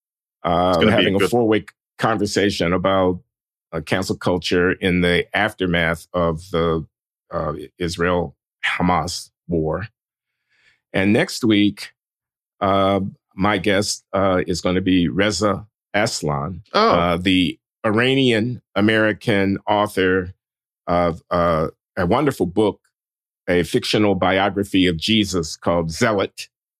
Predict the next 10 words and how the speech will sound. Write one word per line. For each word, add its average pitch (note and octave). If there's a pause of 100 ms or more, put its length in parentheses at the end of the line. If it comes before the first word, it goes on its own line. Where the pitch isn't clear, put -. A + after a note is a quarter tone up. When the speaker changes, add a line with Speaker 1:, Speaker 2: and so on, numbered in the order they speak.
(760)
Speaker 1:
uh, F#2+ (100)
and G#2
most G#2+
recently F#2+
of, F#2+
uh, F2+
a G2
magnificent, G2+ (760)
uh, F2+
biography F2+